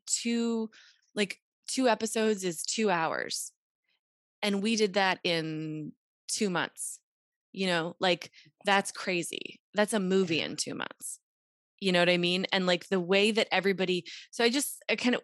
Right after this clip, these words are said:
Speaker 1: kind of all of this to say that, like, each piece, um, like, finding your piece of that puzzle, if you wanna be a part of it,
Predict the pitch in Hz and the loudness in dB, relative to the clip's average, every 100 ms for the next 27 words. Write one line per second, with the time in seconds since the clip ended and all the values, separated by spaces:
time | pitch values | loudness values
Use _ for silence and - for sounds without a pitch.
0 | - - 262 240 - 208 202 180 - 165 | -8 -2 2 4 6 4 2 0 -4 -8
1 | - 160 156 151 147 - - - - 185 | -8 -2 -2 -2 -6 -12 -10 -6 -2 -2
2 | - 226 233 - - - 208 151 165 - | -4 -4 -4 -6 -10 -8 -4 -4 -4 -6
3 | - _ _ _ _ _ _ _ - 185 | -8 _ _ _ _ _ _ _ -6 -2
4 | 165 160 - 185 - 233 262 262 214 185 | -2 -4 -4 -4 0 2 4 4 4 2
5 | 190 185 - 185 147 - - 165 151 156 | 0 0 -4 -2 0 -2 -2 -2 2 0
6 | - - 165 151 143 - 160 160 165 147 | 0 -2 -4 -4 -6 -4 -2 0 0 0
7 | 143 - 143 160 196 214 | -2 -2 -2 -2 -2 -2